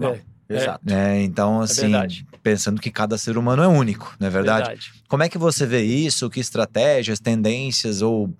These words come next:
Speaker 3: estudos, ideias, projetos vocês têm nesse sentido de, de personalização de atendimento, por exemplo?
Speaker 1: Não sei se vocês tiveram a oportunidade de,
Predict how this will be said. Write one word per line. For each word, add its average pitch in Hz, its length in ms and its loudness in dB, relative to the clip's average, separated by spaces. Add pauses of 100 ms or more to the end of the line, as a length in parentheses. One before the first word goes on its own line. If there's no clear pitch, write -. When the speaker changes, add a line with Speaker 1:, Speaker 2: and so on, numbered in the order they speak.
(140)
Speaker 3:
estudos, 120 640 0
ideias, 107 460 0
projetos 107 460 0
vocês 107 220 -4
têm 113 180 0
nesse 117 260 0
sentido 107 520 -2 (400)
de, 104 380 0
de 98 200 -4
personalização 107 840 -2
de 104 80 -2
atendimento, 95 680 -2
por 92 120 -4
exemplo? 90 400 -2 (680)
Speaker 1:
Não 143 60 -10
sei 180 140 -2
se 170 100 -6
vocês 175 280 -2
tiveram 151 260 0
a - 20 -2
oportunidade 135 600 -2
de, 120 440 -8